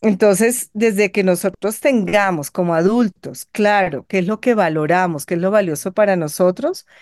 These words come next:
vamos a ser modelo. Y ellos tendrán su propio propósito y tenemos que respetar el que sea. Que se conecte la emoción y la razón a personas, acciones u objetos valiosos. Eso es el sentido de vida.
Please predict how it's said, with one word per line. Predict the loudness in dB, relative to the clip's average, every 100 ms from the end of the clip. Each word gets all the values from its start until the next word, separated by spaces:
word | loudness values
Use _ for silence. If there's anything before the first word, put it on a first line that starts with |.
| -20 _
vamos | -2 0 2 2 0 -2
a | -2
ser | -2 0
modelo. | 2 2 2 2 2 0 -4 _ _ _ _ _ _ _
Y | 2 4
ellos | 4 2 0
tendrán | 2 2 2 0
su | 0 -6
propio | -4 -4 -2 -2
propósito | -2 2 2 2 -2 -2
y |
tenemos | 0 0 0 -2
que | -2 0
respetar | 0 -2 -4 2 2 2 -2 -4
el | -4 -2
que | -4
sea. | -2 0 0 0 -6 _ _ _ _ _ _ _
Que | 0 2
se | 0 2
conecte | 2 4 2 0 2
la | 4
emoción | 4 4 2 0 2 4 4 0 _
y | 0
la | 4 4
razón | 2 -2 -2 0 2 0 -6 -4
a | -4 -2
personas, | -2 -2 -2 -2 0 0 -2
acciones | -4 -4 -2 2 2 0 -2
u | -2
objetos | -2 -2 -4 -2 -2
valiosos. | 0 0 0 -4 -6 -10 -14 _
Eso | 0 2 2 0
es | 0
el | -2
sentido | -2 -2 -2 -2
de |
vida. | -2 -4